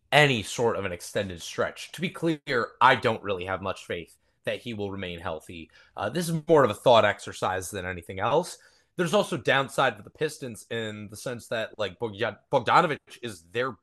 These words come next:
best shooter on the roster, and they are already a team that does not have a whole lot of shooting. Orlando, I think, is,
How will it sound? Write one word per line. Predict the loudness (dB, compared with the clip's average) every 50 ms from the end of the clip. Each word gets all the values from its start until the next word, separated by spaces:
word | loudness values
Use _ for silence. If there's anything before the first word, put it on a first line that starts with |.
| _ _ -4
best | -2 -2 -2 -4 -6
shooter | -14 -12 -12 -10 -8 -8 -8
on | -8 -8
the | -8 -6
roster, | -6 -4 -4 -4 -6 -8 -14 -14 -14 -16 -16 _ _ _ _ _ _ _ _ _ -4
and | -2 0 0 0 0 0 -2 -4 -8 -12 -14 -10
they | -2 0 4 4 4
are | 4 4 2
already | 0 0 0 0 -4 -4 -8
a | -12 -14
team | -14 -18 -18 -16
that | -18 -18 -16
does | -14 -8 -4
not | -2 -2 -2 -2
have | -4 -4 -6
a | -6
whole | -6 -6 -6 -4 -2
lot | -2 -4 -4 -4
of | -8
shooting. | -10 -12 -12 -12 -14 -16 _ _ _ _ _ _ _ _ 2
Orlando, | 4 4 6 6 4 4 4 6 6 6 6
I | 6 2
think, | 0 -4 -10 -10 -10 -12
is, | -14 -14 -14 -14 -18 -20 -20